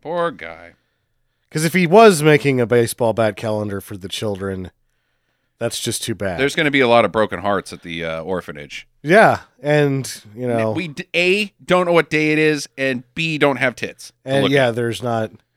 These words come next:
Speaker 1: And
Speaker 2: boners everywhere.
Speaker 1: how are we gonna understand how awesome baseball is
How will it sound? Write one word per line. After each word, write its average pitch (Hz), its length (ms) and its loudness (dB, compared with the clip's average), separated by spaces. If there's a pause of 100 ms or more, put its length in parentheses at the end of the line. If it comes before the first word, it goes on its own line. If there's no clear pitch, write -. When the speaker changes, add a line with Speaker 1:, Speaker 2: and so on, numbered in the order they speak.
(120)
Speaker 1:
And 233 320 2
Speaker 2:
boners 143 380 4
everywhere. 104 520 -2
Speaker 1:
how 220 220 4
are 254 120 8
we 247 120 0
gonna 233 380 8 (280)
understand 214 720 2
how 196 240 4
awesome 196 320 4
baseball 170 420 2
is 120 420 -2